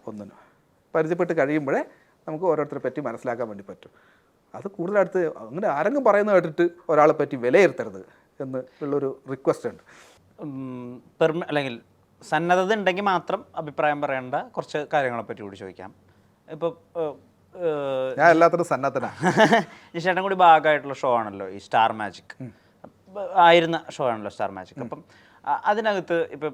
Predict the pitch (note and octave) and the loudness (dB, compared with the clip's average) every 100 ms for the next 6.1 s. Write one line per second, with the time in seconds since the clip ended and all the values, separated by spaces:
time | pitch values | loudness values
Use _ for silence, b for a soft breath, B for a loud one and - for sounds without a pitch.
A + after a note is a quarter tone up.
0 | - E3 - F3 D#3+ - C#3 C3 B2+ - | -8 -10 -6 -6 -6 -8 -8 -8 -8 -6
1 | B2+ A#2 A2 A2+ A#2+ C#3+ D#3 D3+ D3+ C#3+ | -4 -4 -6 -10 -8 -2 0 0 -2 -4
2 | C3+ C#3 C#3 C#3 C#3 A#2+ A#2 A2+ - A2+ | -2 -2 -4 -4 -4 -4 -2 -2 -2 -8
3 | G#2+ G2+ F#2 F2 F2+ B2+ B2 B2 A#2 A2+ | -6 -8 -10 -14 -16 -6 -4 -2 -2 -6
4 | A2+ A#2 A2+ A2+ G#2+ A2 G2+ F#2+ F#2 F2 | -8 -8 -6 -8 -8 -8 -8 -10 -14 -16
5 | D#2 E2+ F2 A#2 B2 C#3+ C3 C#3 D3 C3+ | -18 -20 -18 -18 -14 -12 -10 -6 -6 -4
6 | D3 | -8